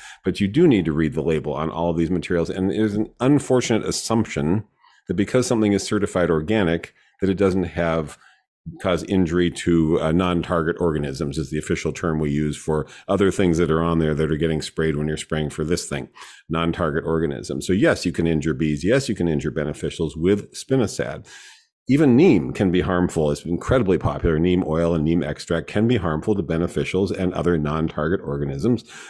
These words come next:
So in general, the safest time of day to spray is right at the end of the day before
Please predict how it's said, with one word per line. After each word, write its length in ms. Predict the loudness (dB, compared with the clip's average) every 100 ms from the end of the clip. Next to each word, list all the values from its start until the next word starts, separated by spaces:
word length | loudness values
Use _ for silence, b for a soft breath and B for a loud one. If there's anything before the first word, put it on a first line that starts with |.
| -2
So 140 | 2
in 260 | 4 4 6
general, 540 | 4 4 4 2 -2
the 100 | -2
safest 520 | 0 2 2 2 0 0
time 260 | 0 2
of 120 | 2
day 200 | 4 4
to 80 | 2
spray 560 | -2 -6 -2 0 0 -2 B B B 2
is 240 | 2 2
right 360 | -2 0 2 2
at 100 | 2
the 120 | 2
end 140 | 2
of 80 | 2
the 80 | 2
day 420 | 2 4 2 0 B B
before 720 | -2 -2 0 2 4 2 -2